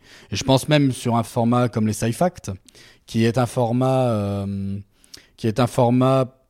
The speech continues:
qui demande quand même de l'accessoirisation et de l'acting et, et voilà, il y a, il y a une, il y a une, euh, fiction. Sauf que là, il avait été pensé pour pouvoir justement en tourner plusieurs la même journée.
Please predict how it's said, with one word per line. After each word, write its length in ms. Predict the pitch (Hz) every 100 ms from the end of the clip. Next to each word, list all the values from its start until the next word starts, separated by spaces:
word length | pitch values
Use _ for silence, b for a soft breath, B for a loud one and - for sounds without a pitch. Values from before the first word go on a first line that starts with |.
| - -
qui 140 | 117
demande 440 | 107 127 175 302
quand 120 | 165 117
même 300 | 175 156 113
de 100 | 113
l'accessoirisation 1000 | 110 117 - 107 104 101 127 123 127 120
et 40 |
de 40 | 95
l'acting 460 | 98 - 120 120
et, 640 | 101 95 95 87 98 95 87
et 60 |
voilà, 180 | 107 180
il 80 | 107
y 60 | 92
a, 100 | 92
il 100 | 95
y 40 |
a 40 |
une, 180 | 98 98 104
il 60 | 101
y 80 | 95
a 40 |
une, 200 | 98 95
euh, 340 | 92 90 90 87
fiction. 340 | 101 - 196 B B B
Sauf 200 | - 131
que 80 | 131
là, 160 | 151 165
il 100 | 131
avait 160 | 123
été 180 | 123 127
pensé 300 | 127 113 175
pour 160 | 135 104
pouvoir 280 | 113 135
justement 360 | 117 117 123 139
en 60 | 113
tourner 260 | 113 117
plusieurs 880 | 110 127 123 117 135 139 131 98 87
la 140 | 104
même 180 | 107 110
journée. 400 | 104 110 127 208